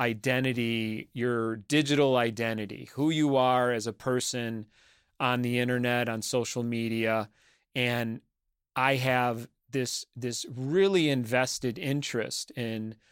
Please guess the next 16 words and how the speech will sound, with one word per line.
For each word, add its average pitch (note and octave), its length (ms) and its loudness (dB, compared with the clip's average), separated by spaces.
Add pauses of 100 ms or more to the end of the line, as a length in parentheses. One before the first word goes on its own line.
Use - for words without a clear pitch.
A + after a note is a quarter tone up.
(240)
what C#3 260 4
you're C3 160 0
saying A2+ 720 -2
and A2 180 -4
what C3 140 -2
you're B2 160 -4
doing A#2 640 -4
and A#2+ 160 -10
how C3 140 -2
you're, B2+ 400 2
how C3+ 160 -2
you're C3 220 0
living D3+ 460 2
your B2+ 140 2
best A#2+ 360 0
life. - 320 -8